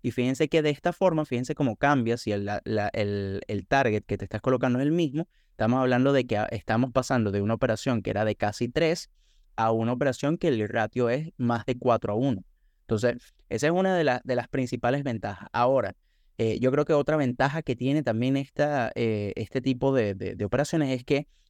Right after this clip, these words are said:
no evitas, porque nunca hay forma de evitarse los falsos rompimientos, pero eres menos propenso a caer en falsos rompimientos. ¿Por qué? Bueno, porque justamente estás, eh, confirmando o corroborando la zona de precio que acabaste de vencer.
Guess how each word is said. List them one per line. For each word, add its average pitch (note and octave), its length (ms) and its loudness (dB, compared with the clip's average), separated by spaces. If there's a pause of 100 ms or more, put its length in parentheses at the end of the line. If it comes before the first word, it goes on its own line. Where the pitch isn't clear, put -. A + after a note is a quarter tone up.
(200)
no C3+ 240 4
evitas, E3+ 580 2
porque G#2 280 -6
nunca C#3+ 400 0
hay D#3+ 100 0
forma D#3+ 460 0
de C#3+ 80 2
evitarse A#2+ 560 0
los C3 120 0
falsos C3 360 -2
rompimientos, D3+ 720 -2 (360)
pero E3 500 2 (160)
eres D#3+ 320 0
menos F3+ 400 -2
propenso F3+ 680 -2
a E3 300 -2 (100)
caer B2 340 0
en C#3 140 -2
falsos C3+ 340 -2
rompimientos. A2 640 -4 (320)
¿Por D3+ 160 4
qué? E3+ 240 2
Bueno, B2 240 2
porque A2 200 -8
justamente E3+ 520 -2
estás, D#3+ 400 -2 (500)
eh, A#2+ 520 0
confirmando C3 840 0
o A2 80 -4
corroborando D3+ 720 0
la C3 140 -2
zona C3+ 380 -2
de B2+ 100 -2
precio A#2+ 380 0
que B2 120 -8
acabaste G#2+ 460 -4
de B2 100 -2
vencer. A2+ 480 -2